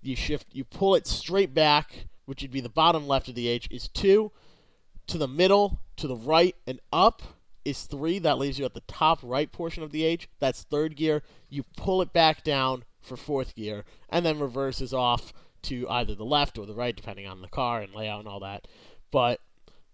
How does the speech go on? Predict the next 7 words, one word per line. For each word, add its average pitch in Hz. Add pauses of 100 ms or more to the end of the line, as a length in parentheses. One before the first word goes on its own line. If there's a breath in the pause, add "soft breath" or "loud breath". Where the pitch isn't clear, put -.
(140)
you 175
have 156
those 190
four 180
gears, 131 (260)
up, 185 (840)
down, 156